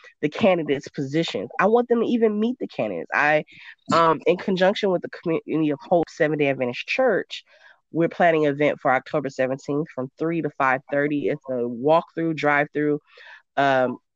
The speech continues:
distribution of items, Pampers, Q-tips, P P E items, food, clothes. Um, we encourage people to wear masks and,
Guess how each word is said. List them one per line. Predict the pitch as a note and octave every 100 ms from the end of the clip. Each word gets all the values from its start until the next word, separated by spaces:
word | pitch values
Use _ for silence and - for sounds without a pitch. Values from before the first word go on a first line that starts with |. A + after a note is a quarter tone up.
| -
distribution | D#3 E3 D3 D3 D3 - D3+
of | C#3+ C3+ B2
items, | C3+ C3 B2 -
Pampers, | F3+ D#3+ D#3+ D3+ D3 -
Q-tips, | - E3 E3 D#3+ D#3 C#3+ -
P | - E3
P | E3+ D#3+
E | D#3+
items, | C3 D3 D3+ C#3+ D3 C#3+ -
food, | E3+ E3+ D#3+ E3+ - - _
clothes. | - F#3+ F3 E3+ E3 E3 - _ _ _ _ -
Um, | C#3+ C#3+ C#3+
we | D3+
encourage | D3 - E3 E3
people | E3
to | D3+
wear | C#3+
masks | C#3+ D3+ D3+ D3 D3+ - _ _ _ _ _ _ -
and, | D3+ C#3+ C#3 C3+ C3+